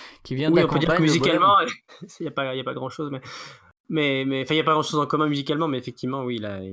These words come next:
Speaker 2: il a, il a grandi avec plein d'influences.
Speaker 1: En tout cas, je vois que t'as bien choisi l'extrait parce que, alors, déjà, il y a la référence à Crosby, euh, donc, qui est effectivement assez éloigné du milieu du hip-hop, qui est pas forcément la première référence quand on, quand on parle, euh, enfin, utilisée par les artistes hip-hop.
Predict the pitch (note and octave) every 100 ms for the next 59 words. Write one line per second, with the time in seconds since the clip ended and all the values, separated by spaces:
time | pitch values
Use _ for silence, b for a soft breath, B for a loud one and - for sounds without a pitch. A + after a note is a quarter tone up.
0 | F#2+ _ _ - D#3 A2+ G#2 G#2 G#2+ A#2+
1 | B2 C3 B2+ A#2+ A2+ - A2 A2+ - G#2
2 | A2 _ - - C3+ - A3 F3+ E3+ -
3 | C#3 B2 E3 - D3 C#3+ D#3+ - G#3 F3+
4 | - C3 B2+ C#3 D#3 B2 B2 B2 C#3 C3+
5 | C3 A#2+ C3+ A#2+ C3 D3+ C3 A#2 A#2 A#2
6 | A#2 A2+ B2 A#2 A#2 - B2+ B2+ A#2+ C3+
7 | B2 B2+ B2 B2 B2 B2 B2 B2 C#3+ -
8 | - - - - B2+ B2 - B2+ B2 A#2+
9 | C3 B2+ A#2+ - C#3+ - A#2 A#2 B B
10 | B - A2+ A#2 B2 A#2+ B2+ B2 A#2+ A#2
11 | A#2 - - C3 A#2 A2+ - - A#2+ C#3
12 | C3 C#3 C3+ B2 A#2+ A2+ A#2+ - A#2+ F#3+